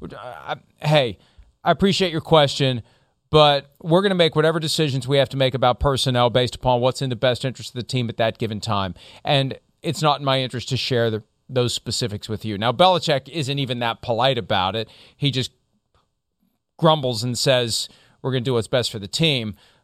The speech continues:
But if Kyle wants to be more accommodating, he could add some other words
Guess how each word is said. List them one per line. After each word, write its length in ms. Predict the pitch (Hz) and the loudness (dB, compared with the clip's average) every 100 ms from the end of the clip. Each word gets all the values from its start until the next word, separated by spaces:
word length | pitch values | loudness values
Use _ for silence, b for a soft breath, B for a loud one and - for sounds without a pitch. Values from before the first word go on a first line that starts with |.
| _ | _
But 80 | 135 | -8
if 100 | - | -4
Kyle 340 | - 170 165 | 2 4 4
wants 280 | 151 151 - | 4 2 0
to 40 | |
be 120 | 143 147 | -4 0
more 180 | 139 | 0
accommodating, 720 | 117 - 170 170 135 123 123 127 | 0 0 2 2 0 0 0 0
he 140 | 147 | 0
could 120 | 139 | 2
add 280 | 139 160 147 | 4 2 2
some 180 | - 143 | 0 2
other 180 | 139 127 | 2 0
words 680 | 113 165 156 127 113 - | 6 6 6 2 -2 -6